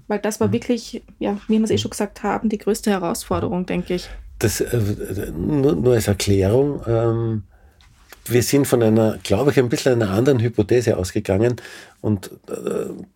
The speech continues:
Speaker 2: das sehe ich jetzt auch bei den anderen Projekten so, also die war, glaube ich, ein bisschen falsch. Unsere Hypothese war, es besteht, natürlich bestehen F-,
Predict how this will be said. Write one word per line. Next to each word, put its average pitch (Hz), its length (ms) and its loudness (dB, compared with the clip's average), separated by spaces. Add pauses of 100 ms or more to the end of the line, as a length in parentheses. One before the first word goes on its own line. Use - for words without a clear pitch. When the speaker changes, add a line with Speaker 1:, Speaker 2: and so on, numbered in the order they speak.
(360)
Speaker 2:
das - 240 -6
sehe 131 140 4
ich 117 80 0
jetzt 120 160 0
auch 107 120 2
bei 127 120 2
den 113 160 2
anderen 117 280 2
Projekten 104 340 2
so, 120 220 2
also 101 160 4
die 95 180 0
war, 92 140 4
glaube 101 240 2
ich, - 160 -4
ein 104 80 -2
bisschen 95 180 0
falsch. 110 380 -4 (480)
Unsere 127 300 4
Hypothese 101 580 2
war, 104 380 4 (800)
es 101 180 0
besteht, - 1000 0 (960)
natürlich 113 400 4
bestehen 98 560 4 (240)
F-, - 140 -8